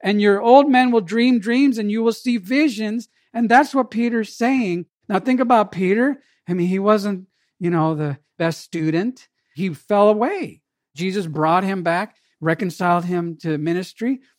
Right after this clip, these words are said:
And here's Peter, you know, the sailor, preaching this incredible message. And that day, thousands of people accepted Christ and the church was born. That's that same Peter.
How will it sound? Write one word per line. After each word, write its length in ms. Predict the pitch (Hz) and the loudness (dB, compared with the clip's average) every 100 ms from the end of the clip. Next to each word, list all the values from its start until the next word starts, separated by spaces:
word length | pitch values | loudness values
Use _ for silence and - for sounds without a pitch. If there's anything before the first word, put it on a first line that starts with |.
| _ | _
And 120 | - | -2
here's 240 | 180 196 196 | 2 4 2
Peter, 720 | - 165 190 196 175 208 - _ _ _ _ | -4 -2 0 2 2 0 -6 _ _ _ _
you 100 | 160 | -4
know, 200 | 175 180 | 0 0
the 120 | 160 | 0
sailor, 720 | 143 - 202 240 190 170 180 - _ _ _ | -4 2 6 6 6 4 0 -8 _ _ _
preaching 340 | 214 220 226 | 2 2 2
this 160 | 196 185 | 0 0
incredible 600 | 185 - 226 254 214 214 | -4 2 6 6 4 2
message. 720 | 208 269 269 185 143 - - _ _ _ _ - | 2 2 0 -4 -6 -10 -20 _ _ _ _ -2
And 300 | 175 170 165 | -2 0 2
that 240 | 190 196 | 2 2
day, 380 | 196 220 214 - _ | 2 2 0 -4 _
thousands 440 | - 240 254 240 | 6 8 6 2
of 100 | 214 | -2
people 340 | 170 254 311 226 | 2 2 2 2
accepted 540 | 196 - 208 - 196 | 0 0 -2 0 -4
Christ 400 | 156 202 277 - | 0 2 2 0
and 80 | 190 | -4
the 60 | 175 | -6
church 360 | - 269 320 | 0 0 2
was 140 | 214 156 | -4 -6
born. 380 | 165 165 120 - _ _ _ _ - | -4 -4 -6 -12 _ _ _ _ -4
That's 360 | 190 285 330 | 2 2 2
that 200 | - 269 | -4 -4
same 280 | - 302 277 | 0 2 2
Peter. 480 | 262 240 151 - | 2 -2 -4 -12